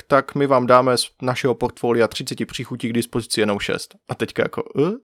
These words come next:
V Česku je ta situace prostě taková funny. Do toho, když si chcete objednat z nějakého e-shopu, tak musíte projít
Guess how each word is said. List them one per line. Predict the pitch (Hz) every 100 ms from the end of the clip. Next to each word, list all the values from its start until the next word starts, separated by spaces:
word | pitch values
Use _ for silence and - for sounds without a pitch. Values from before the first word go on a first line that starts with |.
| _ _
V |
Česku | - 175 208
je | 185
ta | 123
situace | 131 139 135 -
prostě | 107 - - 110
taková | - 110 98
funny. | - 101 104 - _ _
Do | 131
toho, | - 127 117
když | 117
si | -
chcete | - 135 135
objednat | 123 127 123
z |
nějakého | 127 123 147 -
e-shopu, | 117 - -
tak | 151 143
musíte | 131 - 143
projít | 127 127 123 127 120